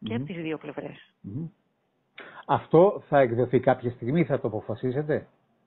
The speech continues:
Speaker 1: Αυτό, ναι. Ε, έχω πολλά κείμενα για τη μικρασιατική καταστροφή, δηλαδή και για την, ε,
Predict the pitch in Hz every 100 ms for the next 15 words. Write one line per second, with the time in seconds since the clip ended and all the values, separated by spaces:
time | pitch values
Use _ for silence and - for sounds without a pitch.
0 | _ _ - - - - 190 190 - -
1 | - _ - 254 262 262 220 226 190 143
2 | _ 214 190 190 190 214 202 240 233 226
3 | 202 196 - - - _ 190 208 - 196
4 | 175 151 160 160 160 - 156 156 160 151
5 | - - 180 180 175 - 156 175 165 160
6 | 151 - 170 175 - - - _ 175 175
7 | 180 175 _ 170 160 147 147 147 139 139